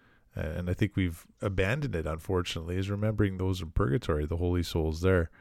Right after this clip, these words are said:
But, uh, at the end, uh, that's why cemeteries are sacred spaces, and, uh, why we should insist as Catholics that we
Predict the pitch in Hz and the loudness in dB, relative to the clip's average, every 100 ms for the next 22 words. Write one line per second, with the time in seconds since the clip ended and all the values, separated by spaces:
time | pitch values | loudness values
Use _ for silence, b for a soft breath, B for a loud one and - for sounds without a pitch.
0 | - - - - - 92 87 _ - _ | -20 -20 -20 -8 4 4 4 _ -20 _
1 | - 92 82 - - 104 98 98 131 104 | -4 0 0 -2 -2 0 2 4 6 4
2 | 110 - - 90 85 82 92 - _ - | 0 -6 -2 0 0 -2 -8 -18 _ -8
3 | 104 104 - 147 - 104 113 - 110 95 | 0 2 6 6 6 2 2 4 6 6
4 | 87 87 - 92 - 87 - 90 - - | 2 0 2 0 0 -4 -2 0 0 -2
5 | - - 87 85 80 87 85 80 80 92 | -6 -6 -6 -6 -6 -4 -2 -2 0 0
6 | 92 92 101 - 90 82 - 127 - 87 | 2 2 0 0 -2 -2 2 2 2 -2
7 | - 92 98 98 87 87 85 87 | 2 2 4 2 0 -2 -2 -4